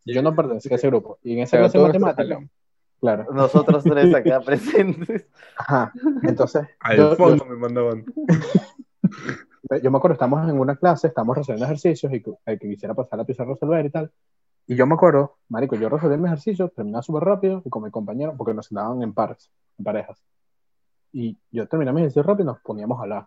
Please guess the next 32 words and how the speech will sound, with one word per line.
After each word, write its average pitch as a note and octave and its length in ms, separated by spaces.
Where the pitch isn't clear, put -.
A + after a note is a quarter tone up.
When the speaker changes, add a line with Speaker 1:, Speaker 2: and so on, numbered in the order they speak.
Speaker 1:
yo G2+ 140
maniquera. G2+ 380
Y B2+ 40
el G#2 60
profesor A2 220
como B2+ 180
tres A2+ 160
veces A#2+ 180
me A#2 80
dijo, A2+ 300
"Miguel, A2+ 600
a - 80
silencio". G#2 560
Con A#2+ 320
el A#2+ 160
poco, C#3 500
había B2 280
un F3 160
grupo G#3 320
detrás E3+ 240
mío A3 220
haciendo F#3+ 340
toda G3+ 220
la F#3+ 40
bulla F3 200
del D#3+ 80
mundo. A#2+ 340
Me A2+ 100
lo A2 40
dijo D3 100
tres F3 140
veces. C3 360